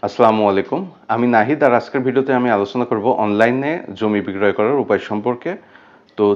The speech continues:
চলুন ভিডিওটি শুরু করা যাক। দেখুন, আপনি যদি অনলাইনে জমি সেল করতে চান বা অনলাইনে জমি বিক্রয় করতে চান, তাহলে সেক্ষেত্রে আপনি যে কাজটা করতে পারেন সেটা হলো আপনি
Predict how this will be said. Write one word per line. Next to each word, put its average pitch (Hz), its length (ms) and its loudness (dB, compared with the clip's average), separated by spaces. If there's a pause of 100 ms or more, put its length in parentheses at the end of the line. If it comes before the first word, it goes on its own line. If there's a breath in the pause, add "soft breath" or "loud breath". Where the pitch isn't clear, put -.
চলুন 135 260 0
ভিডিওটি 139 360 0
শুরু 131 160 -2
করা 143 180 2
যাক। 131 160 -2
দেখুন, 123 260 0
আপনি 117 140 -4 (120)
যদি 127 160 0 (180)
অনলাইনে 123 400 0 (200)
জমি 107 260 -2
সেল 104 200 0
করতে 101 240 -4
চান 92 220 -6
বা 95 80 2 (140)
অনলাইনে 104 380 0
জমি 101 240 -2
বিক্রয় 92 300 -4
করতে 87 240 -6
চান, 90 120 -4 (400 loud breath)
তাহলে 117 240 -2
সেক্ষেত্রে 127 380 -2
আপনি 131 200 -4
যে 113 100 -2
কাজটা 110 260 -2
করতে 135 200 -2
পারেন 98 140 2 (100)
সেটা 120 200 -2
হলো 113 180 0
আপনি - 140 -6